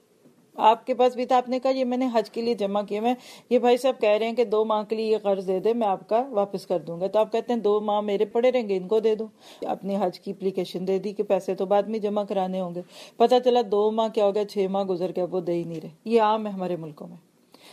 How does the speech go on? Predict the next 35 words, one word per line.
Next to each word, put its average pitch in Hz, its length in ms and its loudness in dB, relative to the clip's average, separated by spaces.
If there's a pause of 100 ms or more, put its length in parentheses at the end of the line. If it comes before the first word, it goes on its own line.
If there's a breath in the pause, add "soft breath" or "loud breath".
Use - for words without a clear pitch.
(140 loud breath)
अब 202 140 2
आप 190 220 2
क्या 190 120 -2
करें? 196 280 -4 (440 loud breath)
यानी 240 140 4
इस 285 360 0
वक्त 233 260 4
अगर 214 260 4
आप 208 260 2
ये 196 260 0
topic 196 500 -2
जो 202 120 -4
मैं 202 140 -2
पढ़ 190 200 0
रही 196 220 -2
हूँ 208 80 -6
पाकिस्तान 196 460 -2
इंडिया 190 300 2
के 277 120 0
नाते 226 320 2
से 226 140 -4
सुन 190 300 -6
रहे 190 100 -2
हैं, 202 120 0
तो 202 100 -4
मुझे 190 320 -4
जिस 185 260 -2
पे 269 160 2
ज़्यादा 214 320 2
बात 185 260 -2
करनी 185 320 -6
चाहिए 180 340 -2
वो 175 160 -4
क्या 175 240 -2
है 202 320 2